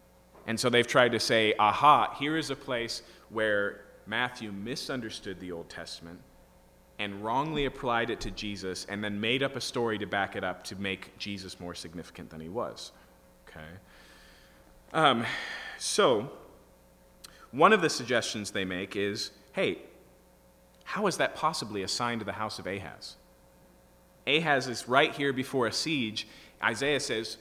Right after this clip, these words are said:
"Why don't you give a sign, a sign that will prove that sixty-five years from now, Israel won't even be a people?" And he says, "I don't want a sign." And he goes, "I'm gonna give you one anyways. A virgin is gonna conceive and bear a child."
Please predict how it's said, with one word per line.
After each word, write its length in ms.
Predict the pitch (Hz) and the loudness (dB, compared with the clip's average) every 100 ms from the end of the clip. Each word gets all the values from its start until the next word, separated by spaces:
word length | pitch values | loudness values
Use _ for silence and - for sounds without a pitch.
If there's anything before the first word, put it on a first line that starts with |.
| - | -12
"Why 160 | 123 160 | 0 0
don't 120 | 208 | 0
you 80 | 170 | -8
give 120 | 143 | -8
a 40 | 135 | -8
sign, 440 | - 135 110 110 - - | -4 -4 -4 -8 -12 -10
a 80 | 104 | -10
sign 400 | - 143 143 135 | -4 -2 -2 -4
that 120 | - | -6
will 100 | 110 | -12
prove 720 | - - 196 135 127 - - - - - - _ _ - - | -12 -4 -2 -2 -4 -12 -18 -20 -20 -20 -20 _ _ -20 -10
that 100 | 123 | -4
sixty-five 640 | - 196 190 196 165 147 139 | 0 0 0 0 4 4 4
years 160 | 147 | -4
from 160 | - 135 | -4 -6
now, 240 | 107 104 - - | -4 -6 -8 -6
Israel 400 | 147 156 147 135 | -4 -4 -2 -2
won't 200 | 113 127 | -2 -6
even 200 | 139 117 | -6 -8
be 100 | 104 | -10
a 60 | 90 | -10
people?" 400 | - 131 - 67 - - _ _ _ - _ _ _ _ - _ _ _ | -10 -14 -14 -20 -20 -20 _ _ _ -20 _ _ _ _ -20 _ _ _
And 60 | 113 | -14
he 80 | 107 | -10
says, 180 | 117 | -6
"I 100 | 123 | -2
don't 120 | 131 127 | -2 0
want 140 | 139 | -2
a 40 | |
sign." 320 | 127 101 90 95 | -4 -6 -6 -8
And 20 | |
he 80 | 95 | -6
goes, 220 | 98 98 | -6 -6
"I'm 100 | 95 | -8
gonna 140 | 120 | -6
give 140 | 127 117 | -6 -6
you 100 | 120 | -6
one 160 | 107 | -6
anyways. 520 | 107 123 98 82 90 - | -4 -4 -4 -6 -8 -10
A 40 | |
virgin 360 | 101 117 117 113 | -6 -4 -4 -4
is 100 | 95 | -6
gonna 160 | 90 87 | -10 -12
conceive 420 | 98 85 92 85 | -12 -12 -10 -12
and 100 | 85 | -12
bear 140 | 82 | -12
a 40 | 80 | -12
child." 240 | - - | -16 -18